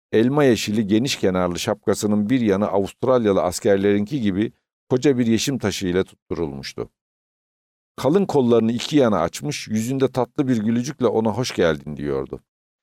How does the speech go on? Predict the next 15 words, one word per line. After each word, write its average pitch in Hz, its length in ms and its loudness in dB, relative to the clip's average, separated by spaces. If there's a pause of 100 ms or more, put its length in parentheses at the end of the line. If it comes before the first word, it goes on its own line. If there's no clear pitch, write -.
(320)
David'e 147 400 4
doğru 104 280 4
gülerek 113 360 4
geldi 107 340 2
ve 123 80 4
parlak 110 460 -2
küçük - 260 -14
gözlerindeki 95 600 0
korkunç 113 480 -4
ifadeye 82 480 0
rağmen 95 400 0
gülümsemesini 92 680 -4
uzun 107 280 -4
süre 98 280 2
bozmadı. 69 500 -6